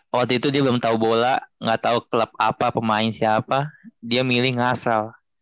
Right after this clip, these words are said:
berdasarkan logo. Dia pilih Chelsea yang singa. Karena menurutnya, menurutnya dia keren.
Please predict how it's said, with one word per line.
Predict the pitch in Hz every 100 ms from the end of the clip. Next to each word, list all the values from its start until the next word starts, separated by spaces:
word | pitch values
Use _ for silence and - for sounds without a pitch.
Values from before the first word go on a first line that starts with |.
| _ _ - _ -
berdasarkan | 120 110 107 - 117
logo. | 123 123 120 - - _ _ - - - - _
Dia | 113
pilih | - 135 135
Chelsea | 143 143 151 135
yang | 131 131 - _ - _ -
singa. | 151 147 135 - _ _ _ _ _ - - - - - -
Karena | 113 127
menurutnya, | 131 123 120 - 131 131 139 - - -
menurutnya | - - 123 117 117 113
dia | 110 127 143 - -
keren. | - 127 131 117 107